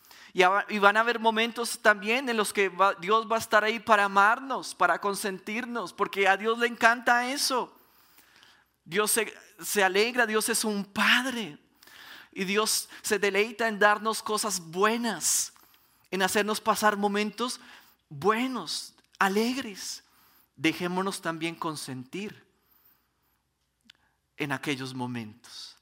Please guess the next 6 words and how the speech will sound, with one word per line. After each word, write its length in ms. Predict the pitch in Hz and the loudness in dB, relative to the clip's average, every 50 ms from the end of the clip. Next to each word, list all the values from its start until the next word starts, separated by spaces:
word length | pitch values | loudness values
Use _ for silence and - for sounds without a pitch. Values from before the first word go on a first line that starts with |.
| _ _ _ _ _ _ _ | _ _ _ _ _ _ _
Disfrutemos 960 | 156 165 208 196 - - 196 196 - - 196 214 240 247 233 185 - - - - | -6 -6 -4 -4 -4 -6 -6 -6 -2 -2 -2 -2 -2 -4 -8 -10 -12 -14 -10 -8
de 100 | 143 139 | -4 -4
las 160 | 143 139 131 | -2 -2 -4
bendiciones 640 | 135 139 135 131 135 - - 147 143 139 147 - - | -6 -8 -8 -8 -8 -8 -6 -8 -8 -8 -8 -10 -10
que 140 | - 143 | -8 -8
Dios 360 | 123 123 131 135 175 - - | -8 -6 -8 -8 -8 -10 -14